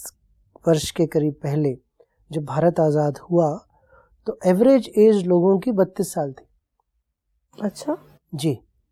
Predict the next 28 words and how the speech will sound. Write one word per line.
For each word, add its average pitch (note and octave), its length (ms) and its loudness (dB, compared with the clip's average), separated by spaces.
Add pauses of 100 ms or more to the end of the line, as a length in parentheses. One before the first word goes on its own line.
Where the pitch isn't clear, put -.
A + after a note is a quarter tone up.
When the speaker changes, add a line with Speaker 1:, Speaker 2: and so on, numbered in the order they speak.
(280)
Speaker 1:
average F3 340 2
age। - 380 -14
Speaker 2:
हाँ, F#3 180 -8
हाँ। D#3 220 -20
Speaker 1:
मतलब F#3+ 140 0
बहुत G#3 200 0
सारे B3+ 180 2
लोग A#3 360 2
थे B3 60 2
जो B3 80 2
उससे A#3 200 -2
पहले A3 180 4
ही A3+ 60 4
मर A3 140 2
जाते G3+ 300 -2
थे। - 160 -20 (200)
Speaker 2:
हम्म। E3+ 340 -10 (160)
Speaker 1:
बहुत F#3 220 0
सारे G3 260 4
थे G3+ 160 0
जो F#3 340 0
कुछ - 420 -10 (460)
थोड़ा D#3+ 340 0 (280)
late F3+ 260 2
तक G3 80 2
चलते E3 360 -4
थे, G#3 100 -4
लेकिन G3+ 300 -2